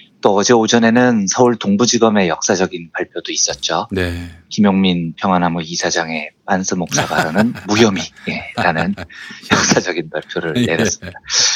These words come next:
Speaker 1: 매우 중요한 발표인데
Speaker 2: 예.
Speaker 1: 이재용 박근혜 상고심에 붙여서
Speaker 2: <laughs>
Speaker 1: 세간의 관심에서
Speaker 2: 예.
Speaker 1: 벌어졌습니다.
Speaker 2: 예, 예.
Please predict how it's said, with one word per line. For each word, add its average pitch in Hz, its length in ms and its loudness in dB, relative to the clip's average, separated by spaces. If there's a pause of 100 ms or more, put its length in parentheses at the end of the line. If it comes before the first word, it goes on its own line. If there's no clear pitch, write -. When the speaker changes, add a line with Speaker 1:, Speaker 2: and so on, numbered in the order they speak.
(160)
Speaker 1:
매우 120 220 4
중요한 117 460 2
발표인데 85 720 -2
Speaker 2:
예. 104 80 -2
Speaker 1:
이재용 95 400 2
박근혜 - 400 -6
상고심에 98 560 -2
붙여서 - 640 -4
Speaker 2:
<laughs> - 560 -10
Speaker 1:
세간의 90 400 0
관심에서 85 520 -2
Speaker 2:
예. 95 40 2
Speaker 1:
벌어졌습니다. 82 720 -4
Speaker 2:
예, 107 60 6
예. 95 520 2